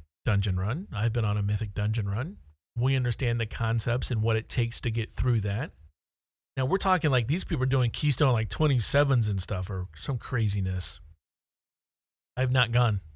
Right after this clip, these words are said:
uh, that, that high. I think the most I've done is, like, a Mythic seven.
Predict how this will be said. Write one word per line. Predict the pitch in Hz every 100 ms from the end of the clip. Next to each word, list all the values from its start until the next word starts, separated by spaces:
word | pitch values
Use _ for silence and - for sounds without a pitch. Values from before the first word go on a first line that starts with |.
| - _
uh, | 107 101 117
that, | 110 - 131 -
that | 113 101
high. | 98 87 90
I | - - _ _ _ _ _ _ _ _ _ _ _ -
think | 196
the | 131
most | 135 127
I've | 117
done | 120
is, | 113
like, | 110
a | 101
Mythic | 113 120
seven. | - 110 98 80